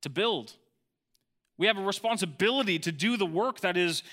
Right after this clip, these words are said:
in front of us. And the second thing that Nehemiah was so clearly aware of is that God is in control,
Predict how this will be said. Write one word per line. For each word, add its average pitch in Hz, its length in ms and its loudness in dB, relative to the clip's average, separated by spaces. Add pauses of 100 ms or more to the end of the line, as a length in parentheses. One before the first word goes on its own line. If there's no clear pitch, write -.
in 180 120 0
front 240 280 0
of 180 80 0
us. 151 180 0
And 170 100 -2
the 165 40 0
second 277 360 2
thing 208 160 2
that 185 120 0
Nehemiah 220 500 4
was 175 180 0
so 202 240 0 (520)
clearly 269 560 4
aware 226 440 4
of 135 300 4
is 165 280 0
that 151 300 2
God 151 380 2
is 131 140 -8
in 131 120 -6
control, 120 440 -12